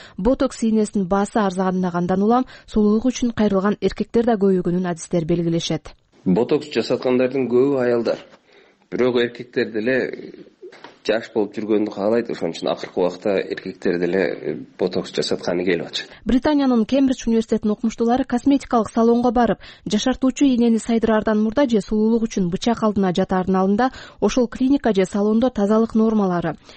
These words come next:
Speaker 1: дезинфекциялык система кандай иштерин жакшылап текшерүүнү сунушташат. Себеби таза эмес, арзан косметикалык процедуралар гепатит,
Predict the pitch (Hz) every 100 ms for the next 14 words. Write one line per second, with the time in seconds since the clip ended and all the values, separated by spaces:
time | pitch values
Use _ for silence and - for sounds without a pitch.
0 | - 214 214 240 262 - 226 208 - -
1 | 240 226 190 - 196 226 240 - 226 196
2 | 185 180 214 208 220 - 220 226 220 -
3 | 185 - 165 165 - - - - - -
4 | 247 262 294 208 208 226 185 - - 196
5 | 240 233 214 233 226 - 208 - 196 -
6 | 190 226 247 247 180 208 202 196 262